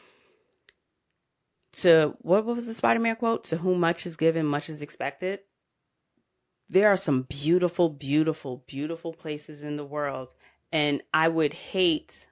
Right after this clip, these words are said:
if it came to a point where only certain people from certain places that made certain amounts had access to that. Travel already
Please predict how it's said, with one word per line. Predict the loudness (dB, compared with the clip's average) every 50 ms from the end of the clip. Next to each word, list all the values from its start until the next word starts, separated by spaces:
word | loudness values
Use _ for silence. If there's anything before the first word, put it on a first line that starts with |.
| _ _ _ _ _ _ _ _
if | 0 2 2 2 2 0 -2 -6 -12 -20 -20 -20 _ _ _ _ _ _
it | -4 -4 -4 -4 _ _
came | -16 -6 -2 0 2 2 0 -2
to | -4 -8 -8 -6 -4
a | -4
point | -6 -6 -12 -6 -2 0 0 0 0 -2 -4 -6 -10 _
where | -20 -8 -4 -2 0 0 0 0 -2 -4 -6 -10 -12 -14 _ _ _ _ _ _ _ _ _ _ _ _ _ _ _ _ _ _ _ _ _ _ _ _ _ _ _ _ _ _ _ _ -20 _ _ 6
only | 6 6 6 6 2 0
certain | -2 0 2 4 4 4 4 2 -2 -4
people | -4 -6 -4 -4 -4 -4 -4 -6 -6 -6 -8 -12 -18 _ _ _ _ _
from | _ -4 -4 -2
certain | 0 0 0 0 0 -4 -8 -10
places | -8 -6 -4 -4 -4 -4 -6 -6 -6 -4 -4 -6 -10 -14 -18 -20 _ _ _ _
that | 0 2
made | 4 4 4 2
certain | 0 -4 0 2 2 2 2 2 0 0
amounts | 2 4 4 4 4 4 2 0 -4 -8 -10 -10 -10 -12 -14
had | -16 -16 -12 0 4 4 4 4 4 2
access | 2 2 2 0 -2 0 0 0 -2 -4 -6
to | -4 -4 -4 -4
that. | -4 -8 -10 -10 -10
Travel | -6 0 2 2 4 4 6 6 8
already | 8 8 6 4 2 0 -2 -2 -2 -6 -8 -12